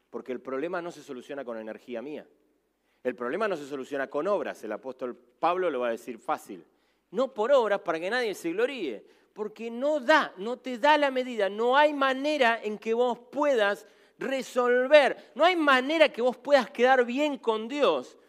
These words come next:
después de lo que vos hiciste, no hay manera, no hay una manera en que vos podés compensarlo. Y ahí aparece un elemento fundamental de la gracia. La gracia es un regalo inmerecido, lo solemos decir muchas veces,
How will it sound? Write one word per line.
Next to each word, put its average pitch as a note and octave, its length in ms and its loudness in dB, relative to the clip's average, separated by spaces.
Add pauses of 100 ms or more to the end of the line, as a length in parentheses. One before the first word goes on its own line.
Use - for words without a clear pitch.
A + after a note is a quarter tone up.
(220)
después G#3 320 0
de A#3 100 2
lo G#3+ 140 -2
que F#3+ 100 -6
vos A3+ 300 -2
hiciste, G3+ 540 -8
no G3+ 200 -2
hay C4+ 120 2
manera, B3 380 2
no A3+ 140 2
hay D#4 120 4
una C4 140 0
manera A#3 280 0
en A#3+ 80 -2
que A3 100 -6
vos A#3 140 2
podés A#3+ 300 2
compensarlo. G3 1000 2 (300)
Y D3 100 2
ahí A#3 300 2
aparece B3 1040 -2
un C4+ 140 -2
elemento B3 540 0
fundamental G3+ 760 -2
de A#3+ 60 0
la A#3 120 2
gracia. C4+ 520 0 (440)
La F#3+ 140 2
gracia B3 460 2
es C4 160 0
un B3+ 120 -6
regalo C#4 420 4
inmerecido, G3+ 720 -2
lo D3+ 100 -4
solemos E3 380 -6
decir D#3 260 -6
muchas F#3 320 -2
veces, F3 380 -10